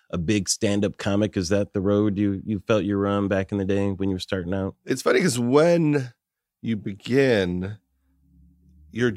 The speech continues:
Speaker 2: your dreams are very vague.
Speaker 1: Uh-huh.
Speaker 2: So I wanted to be in comedy. I loved
Speaker 1: Right.
Speaker 2: comedians. I was obsessed.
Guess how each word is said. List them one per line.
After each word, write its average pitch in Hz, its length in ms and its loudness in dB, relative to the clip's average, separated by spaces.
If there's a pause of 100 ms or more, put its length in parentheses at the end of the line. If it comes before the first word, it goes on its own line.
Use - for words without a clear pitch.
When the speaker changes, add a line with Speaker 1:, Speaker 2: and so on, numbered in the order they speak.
(120)
Speaker 2:
your 123 220 0
dreams 113 520 -4
are 131 80 -2
very 110 240 2
vague. 78 720 -8
Speaker 1:
Uh-huh. 82 80 -4
Speaker 2:
So 110 480 2
I 135 120 4
wanted 170 260 2
to 120 60 2
be 117 180 -2
in 127 360 0
comedy. 87 400 -6
I 80 60 -10
loved 110 180 2
Speaker 1:
Right. 87 100 6
Speaker 2:
comedians. 147 520 2
I 98 80 0
was 85 120 -4
obsessed. - 840 2